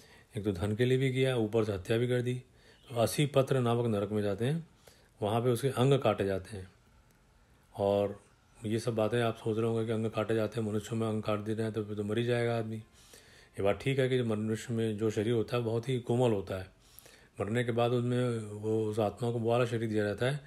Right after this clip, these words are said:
कि जो कि कोई काटा जाए, पीटा जाए, जो भी कुछ किया जाए, वो वैसे ही बना रहेगा, वो नष्ट नहीं होगा। वो, वो इसलिए दिया जाता है कि उसको नरक में यातना देनी ज़रूरी होती है और बहुत बड़ी-बड़ी यातनाएं दी जाती हैं। तो उस तरीके की यातनाओं में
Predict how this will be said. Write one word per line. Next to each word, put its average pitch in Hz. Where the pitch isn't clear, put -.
कि 110
जो 113
कि 127
कोई -
काटा 117
जाए, 123
पीटा 117
जाए, 123
जो 117
भी 120
कुछ 117
किया 110
जाए, 147
वो 123
वैसे 117
ही 120
बना 127
रहेगा, 98
वो 98
नष्ट 120
नहीं 135
होगा। 101
वो, 92
वो 120
इसलिए 127
दिया 135
जाता 131
है 131
कि 131
उसको 123
नरक 113
में 127
यातना 113
देनी 110
ज़रूरी 104
होती 104
है 127
और 120
बहुत 113
बड़ी-बड़ी 120
यातनाएं 117
दी 117
जाती 117
हैं। 113
तो 110
उस 117
तरीके 113
की 113
यातनाओं 113
में 120